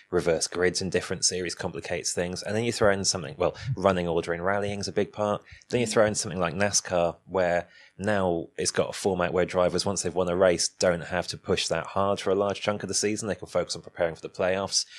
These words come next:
You might get, as you got this year, a champion who didn't look like a contender for much of the season. So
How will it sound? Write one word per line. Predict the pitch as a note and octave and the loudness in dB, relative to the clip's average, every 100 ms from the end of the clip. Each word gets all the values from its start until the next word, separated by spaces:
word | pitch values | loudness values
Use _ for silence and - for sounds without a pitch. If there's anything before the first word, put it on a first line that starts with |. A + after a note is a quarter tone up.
| - | -14
You | - F2 | -6 -2
might | F2 C#2+ | -2 2
get, | G2+ - | 2 2
as | F2+ | -2
you | |
got | F2 D2+ | -2 0
this | F2+ - | -2 -2
year, | E2+ | -2
a | E2+ | -2
champion | - F#2+ F#2 E2+ | -2 -4 -2 -6
who | E2+ E2 | -4 -6
didn't | D#2+ F#2+ F2 | -4 -2 -2
look | D2 | -4
like | C2 D2+ | -6 -8
a | |
contender | - E2 - F2+ F2 | -8 -6 -2 -2 -2
for | F2 | -4
much | F2 - | -6 -6
of | |
the | E2 | -4
season. | - F2 E2+ F2+ - - - - | -2 -2 -4 -8 -14 -20 -18 -6
So | - F#2+ F2+ F2 | 4 8 8 6